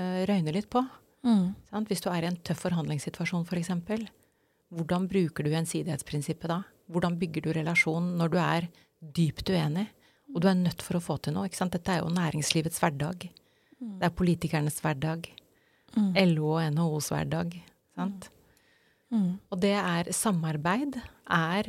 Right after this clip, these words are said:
Speaker 1: eh, ekstremt viktig for å lykkes.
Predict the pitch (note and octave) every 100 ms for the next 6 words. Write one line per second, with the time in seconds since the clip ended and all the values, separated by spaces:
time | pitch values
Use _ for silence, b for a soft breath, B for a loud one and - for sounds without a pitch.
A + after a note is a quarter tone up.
0 | G#3 - F#3 F#3 E3+ E3+ F3+ - - -
1 | - F3+ F3 F#3 G3 G3 - E3 F3 E3+
2 | E3+ F#3 F#3+